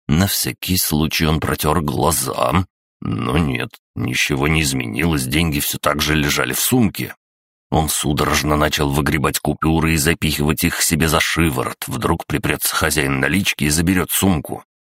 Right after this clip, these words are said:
Ржавому много не надо, ему хватит и пары пачек, но чтобы свое, чтобы точно не отобрали. Когда деньги начали выпадать у него из-за шиворота, Ржавый побежал обратно в тупичок за мусорные баки.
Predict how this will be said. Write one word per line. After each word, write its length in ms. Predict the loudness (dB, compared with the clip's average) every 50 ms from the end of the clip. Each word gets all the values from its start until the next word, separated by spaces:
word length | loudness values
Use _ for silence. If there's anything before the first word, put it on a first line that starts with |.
| _ _ _ _ _ _ -10 -6
Ржавому 680 | -4 -2 0 0 0 2 2 4 4 4 4 2 2 2
много 220 | 2 2 0 0
не 140 | -2 -2 -2
надо, 460 | -2 -4 -4 -4 -6 -6 -10 -10 -12 -12 _ 0
ему 260 | 0 2 2 2 0
хватит 400 | 0 0 0 0 0 0 -2 -2
и 60 | 0
пары 240 | 0 2 2 2 0
пачек, 560 | 2 2 2 2 2 0 -2 -4 -4 -4 -2
но 280 | 0 2 2 2 2 0
чтобы 340 | -2 -2 0 0 2 2
свое, 460 | 0 0 0 0 0 0 0 0 -2 -2 -4 -6
чтобы 380 | -6 -6 -6 -4 -2 0 0 0 _
точно 440 | 2 2 2 2 2 0 0 0 0
не 140 | 2 2 2
отобрали. 1000 | 0 2 0 0 0 0 0 2 2 2 2 0 0 -2 -4 -6 -6 -8 -10 -14 _ _ _ _ _ _ _ _ _ _ _ -10
Когда 280 | -4 -2 0 2 2
деньги 360 | 2 4 4 4 4 2 2 2
начали 320 | 0 0 0 0 -2 -2
выпадать 480 | -2 -4 -4 -2 -2 -2 0 -2 -2 -2
у 40 |
него 280 | -2 -2 -2 0 -2 -2
из-за 300 | -2 -2 -2 -2 -2 -2
шиворота, 760 | 0 0 2 2 4 4 4 2 2 0 0 -2 -2 -2 -2
Ржавый 500 | -2 -2 -2 0 0 0 2 2 2 0
побежал 440 | 0 0 0 0 2 2 2 0 0
обратно 580 | 0 0 0 0 0 0 -2 -2 -4 -4 -4 -4
в 100 | -6 -4
тупичок 600 | -4 -6 -6 -6 -8 -6 -4 -2 0 0 0 2
за 160 | 0 2 2
мусорные 520 | 0 0 0 0 -2 -2 0 0 0 0
баки. 500 | 0 0 0 0 -2 -4 -8 -12 -12 -12